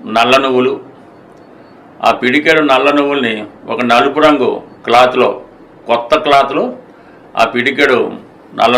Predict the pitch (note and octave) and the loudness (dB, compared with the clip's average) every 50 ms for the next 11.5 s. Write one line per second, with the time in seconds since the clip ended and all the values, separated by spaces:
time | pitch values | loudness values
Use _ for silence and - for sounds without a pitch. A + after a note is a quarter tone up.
0 | B2+ B2+ B2+ B2+ B2 A#2 A#2 A2+ D#3+ G3+ B3 A3 - - - - - - - - | 0 0 0 0 0 0 -2 -2 -4 -8 -10 -12 -14 -20 -20 -20 -20 -20 -20 -20
1 | - - - - - - B2+ C#3+ D#3 F3+ F3 D#3 D3+ D#3+ E3 F#3 F3+ F3+ E3+ E3+ | -20 -20 -20 -10 -6 -6 -4 -2 0 0 2 2 2 2 2 2 2 2 2 2
2 | D#3+ D3+ D3 D3 C#3 A#2+ - - - - - - - - - - - - A2 A#2 | 4 4 4 4 2 0 -4 -8 -12 -18 -20 -20 -20 -20 -20 -20 -10 -4 -2 -2
3 | B2+ C3 C3+ C3+ C3+ C3+ C3 C#3 C#3 C#3+ C#3 B2+ B2+ B2 B2 B2+ B2+ B2 B2+ C3 | 0 0 0 0 2 2 2 2 2 2 0 0 0 0 0 0 0 0 0 0
4 | C3+ C3+ C3 B2+ A#2+ B2 B2+ B2 A#2+ B2+ B2+ B2 B2 A#2+ A#2 A#2+ A#2+ A#2+ A#2+ A#2 | 0 0 0 0 0 0 0 0 2 2 0 0 2 2 2 2 2 0 -2 -4
5 | A#2 F3+ A3+ A3+ - - - - - - - - - - F#2+ A#2+ B2+ C3+ C3+ C3+ | -4 -8 -10 -12 -14 -18 -20 -20 -20 -20 -20 -20 -14 -2 2 2 2 2 2 0
6 | C3 B2 A#2 A#2 G#2+ F#2+ F#2+ - - - - - - - - - A#2+ B2 B2+ C#3 | -2 0 2 2 2 2 0 -4 -14 -20 -20 -20 -14 -4 0 0 2 2 2 -2
7 | - C3+ C3+ C3 B2+ - A#2+ A#2 A#2+ B2 B2 A#2 A#2 A#2 A2+ - - - G#2+ - | 0 2 2 2 2 2 2 4 4 4 2 2 0 -2 -2 -2 -6 -10 -10 -12
8 | - - - - - - - - - - - - - - - B2 B2+ B2+ C#3 D#3 | -16 -20 -20 -20 -20 -20 -20 -20 -20 -20 -20 -14 -4 0 2 4 4 4 4 2
9 | D#3+ E3 D#3 C#3+ C3+ C#3 D3+ - - D#3 D#3 D3+ D3 C#3 - - B2+ B2 B2+ B2+ | 2 2 2 4 4 4 4 2 0 -2 0 0 0 0 0 2 0 2 0 -2
10 | C#3 C3+ C3+ C3 B2+ B2+ B2+ B2+ F3+ E3 B2+ A2+ A2 - - - - - - - | -4 -4 -4 -4 -4 -4 -4 -4 -4 -6 -6 -6 -8 -10 -14 -20 -20 -20 -20 -20
11 | - - - A#2+ C3+ C3+ C#3 D#3 D#3 | -6 -2 0 0 2 2 0 0 0